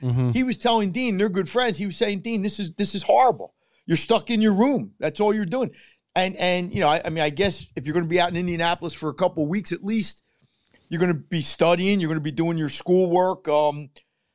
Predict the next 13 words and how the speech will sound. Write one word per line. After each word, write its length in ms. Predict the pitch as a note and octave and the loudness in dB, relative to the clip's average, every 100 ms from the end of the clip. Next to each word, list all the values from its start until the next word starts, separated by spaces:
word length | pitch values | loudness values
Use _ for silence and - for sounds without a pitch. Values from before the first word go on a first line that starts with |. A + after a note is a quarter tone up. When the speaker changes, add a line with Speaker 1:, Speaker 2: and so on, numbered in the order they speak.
| _ _ | _ _
Speaker 2:
but 140 | D#3 - | -6 0
that 200 | C4+ D4 | 0 0
gets 200 | F4+ - | -2 0
draining. 520 | G#3+ B3 E4 F3+ - - | 2 2 0 -6 -8 -14
I 60 | - | -8
mean, 160 | F3+ | -4
that, 180 | G#3+ A#3+ | -4 -4
on, 140 | G3 F#3+ | -6 -4
on 140 | F#3 | -4
a 60 | F3+ | -6
twenty-year-old 720 | - A3 D#4 E4+ E4 D4 C#4+ | -2 0 0 -2 0 0 -2
kid, 340 | - C#4+ D#4 F#3+ _ _ | -6 -6 -8 -12 _ _
Speaker 1:
Yeah. 200 | A#2 D#2 | -4 -4